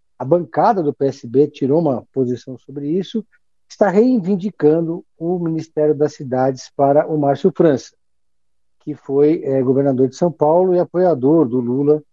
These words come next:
e abriu mão de ser candidato a governador, entrou numa candidatura a senador, que foi derrotada, e tá,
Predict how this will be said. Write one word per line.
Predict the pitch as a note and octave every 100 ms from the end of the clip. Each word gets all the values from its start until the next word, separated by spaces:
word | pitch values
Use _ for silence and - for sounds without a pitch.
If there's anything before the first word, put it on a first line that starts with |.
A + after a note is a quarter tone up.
| _ _ _
e | C3 B2 B2+
abriu | B2+ D3
mão | C#3+ C#3+
de | D3+
ser | C#3+
candidato | D3 B2+ C3+ C#3
a |
governador, | C3+ C#3 D#3+ C#3 A#2 C#3+ E3+
entrou | D#3+ C#3+
numa | D3
candidatura | C#3+ C3+ C3 C3 C3+ C3
a |
senador, | - C#3+ C3 A#2+ B2 D3 E3+
que | - C3+
foi | C3+
derrotada, | B2 B2 D3 - C3+ C#3+ D3+ F3 _ _ _ _ _ -
e | C#3 D3+ E3 D#3+ -
tá, | C#3+ D3+